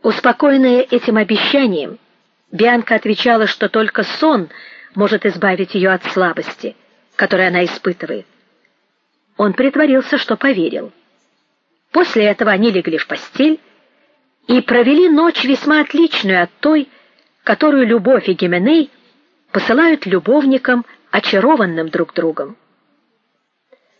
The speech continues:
В то время как Бианка предавалась своей скорби, коннетабль ломал себе голову над причиной, отравившей его брак.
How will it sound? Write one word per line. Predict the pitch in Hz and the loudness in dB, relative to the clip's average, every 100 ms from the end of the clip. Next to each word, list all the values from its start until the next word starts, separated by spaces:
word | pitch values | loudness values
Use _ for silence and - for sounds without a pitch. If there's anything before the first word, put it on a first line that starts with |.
| _ _ _ _ _ _ _ _ | _ _ _ _ _ _ _ _
В | - - | -16 -2
то | 233 | 2
время | 320 359 | 4 2
как | 320 302 226 | 2 0 2
Бианка | 262 302 262 226 | 0 0 0 -2
предавалась | 214 190 190 247 220 170 - | 0 0 2 2 0 -2 -6
своей | 165 160 | -2 -2
скорби, | - - 285 285 175 139 - _ _ _ _ _ _ - | -4 -4 0 0 -2 -8 -12 _ _ _ _ _ _ -4
коннетабль | 190 220 208 330 330 311 277 - _ _ _ - | 0 0 0 0 2 0 -2 -10 _ _ _ -6
ломал | 185 214 302 311 | 0 2 2 0
себе | - 233 196 | -2 -2 0
голову | 240 294 262 240 | 2 2 2 2
над | 240 | 0
причиной, | - 226 - - 320 190 160 - - | -2 -4 -2 0 2 0 -4 -10 -6
отравившей | 190 - 185 196 - 190 175 | -6 -2 -2 -2 -2 -2 -2
его | 170 175 | -2 -2
брак. | 165 147 - - | -2 -8 -8 -16